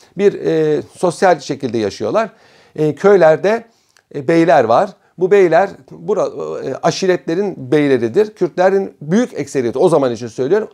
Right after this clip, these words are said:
aşiret halinde yaşıyorlar. Aşiretlerin beyleri, yani kabile reisleri buradaki siyasi, ekonomik ve sosyal hakimlerdir. E, köyleri vardır. Köylüler köylerdeki,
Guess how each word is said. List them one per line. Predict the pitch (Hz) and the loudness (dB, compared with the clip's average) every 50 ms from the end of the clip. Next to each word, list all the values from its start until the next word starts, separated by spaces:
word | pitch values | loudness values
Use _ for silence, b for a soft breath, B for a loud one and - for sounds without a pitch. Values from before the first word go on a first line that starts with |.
| _ | _
aşiret | - 156 - - 185 180 160 - | -8 -8 -4 -2 -2 -2 -2 -2
halinde | 110 101 101 98 95 92 98 | -4 -4 -2 -2 -4 -2 -2
yaşıyorlar. | 117 147 139 - 185 170 160 170 202 214 208 b b b b b b b | -2 -2 -2 0 2 2 4 4 2 0 -2 b b b b b b b
Aşiretlerin | - 175 165 - 190 190 180 - - 165 151 139 127 | -2 -2 -2 0 0 0 0 0 0 -2 -2 0 2
beyleri, | 147 156 147 127 120 120 139 | 2 2 2 2 0 0 2
yani | 135 123 117 123 - - - _ _ _ _ _ | 2 2 0 0 -2 -6 -10 _ _ _ _ _
kabile | - 156 151 156 156 151 156 139 127 - - 139 135 92 101 127 | -4 -4 -2 -2 0 0 0 0 0 -4 -8 -12 -14 -14 -10 -6
reisleri | 135 135 127 120 - - 123 131 170 226 240 b b b b b b b b b b b b - | -4 -4 -4 -4 -6 -6 -4 -2 0 0 -2 b b b b b b b b b b b b 2
buradaki | 175 208 214 190 202 202 214 190 | 4 4 6 4 4 2 0 -4
siyasi, | - - 196 196 190 185 175 170 - 196 214 240 247 - - _ _ _ _ _ _ | -6 -2 0 2 2 2 2 0 -4 -6 -6 -6 -8 -12 -18 _ _ _ _ _ _
ekonomik | - 180 170 - 185 175 180 190 226 220 - | -4 -4 0 2 2 2 2 0 -2 -2 -4
ve | 185 175 | -4 -6
sosyal | - - 175 160 - - 170 139 113 | -2 -2 -4 -4 -2 0 0 0 0
hakimlerdir. | 95 87 101 110 107 - 123 131 139 147 160 170 180 247 220 - _ _ _ _ _ _ _ _ _ _ _ _ _ - - | -2 -2 -4 -4 -2 -4 -4 -2 2 2 2 2 0 -4 -8 -10 _ _ _ _ _ _ _ _ _ _ _ _ _ -12 -8
E, | 147 143 139 135 135 135 - _ | -6 -4 -4 -6 -6 -8 -12 _
köyleri | - 196 208 208 202 190 180 208 | 2 4 4 6 6 6 4 4
vardır. | 226 196 170 175 185 233 247 294 - | 4 4 2 2 0 -2 -6 -6 -6
Köylüler | - 202 208 233 214 214 208 208 214 208 | -2 -2 0 0 0 0 -2 -2 -2 -2
köylerdeki, | - 208 196 185 180 180 - 170 165 160 170 165 175 160 - 202 196 175 156 - | 0 0 0 0 -2 -4 -6 -8 -12 -12 -8 -6 -6 -6 -2 -2 -2 -2 -2 -4